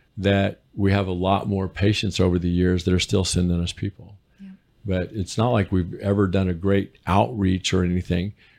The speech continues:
Speaker 1: When we get someone from another country, there, there's an old game called the, the Six Degrees of Separation of Kevin Bacon,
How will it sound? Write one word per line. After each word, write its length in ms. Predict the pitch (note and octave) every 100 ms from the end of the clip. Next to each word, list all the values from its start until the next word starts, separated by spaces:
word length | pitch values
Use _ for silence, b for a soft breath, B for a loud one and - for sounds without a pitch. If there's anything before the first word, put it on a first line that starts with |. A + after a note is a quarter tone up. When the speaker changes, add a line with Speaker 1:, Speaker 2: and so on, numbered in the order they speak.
| _
Speaker 1:
When 120 | F#2+
we 100 | F#2+
get 160 | C3 A2+
someone 400 | - F#2+ F#2 F#2
from 600 | - G2 F#2 F2+ F2+ G#2
another 340 | G2 G2 G2 F#2
country, 520 | - A2+ - F#2 F2+ B B B _
there, 280 | G3 A2 B2
there's 260 | A#2 A#2
an 60 | B2
old 140 | A#2+ G2
game 200 | G#2 G2
called 180 | F#2+ F2+
the, 120 | F#2+ F#2
the 120 | F#2+
Six 240 | F2+ G#2 -
Degrees 280 | G#2+ G2+ G2
of 60 |
Separation 560 | - G2 - F#2+ F#2+ F#2
of 80 | F2
Kevin 280 | F#2+ F2+ E2
Bacon, 400 | E2 - G2+